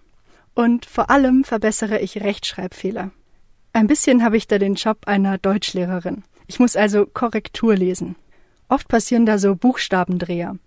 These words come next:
also zum Beispiel zum Beispiel statt zum Beispiel oder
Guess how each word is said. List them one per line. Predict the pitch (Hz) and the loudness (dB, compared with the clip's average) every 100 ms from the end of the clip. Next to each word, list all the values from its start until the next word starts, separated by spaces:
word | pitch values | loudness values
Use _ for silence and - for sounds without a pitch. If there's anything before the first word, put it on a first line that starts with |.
| _ | _
also | 208 190 | -8 -6
zum | - 190 | -4 -2
Beispiel | 190 196 - 208 196 - _ _ _ | 0 -2 -2 -2 -2 -2 _ _ _
zum | - - 233 233 | -6 0 2 2
Beispiel | 196 185 220 - - 185 180 180 - _ | 2 0 -2 -4 -2 -2 -2 -6 -10 _
statt | - - 190 - - | -10 -6 -6 -8 -12
zum | - 190 | -6 -4
Beispiel | 185 196 - 190 175 | -2 -4 -4 -6 -4
oder | 202 196 185 | -4 -2 -4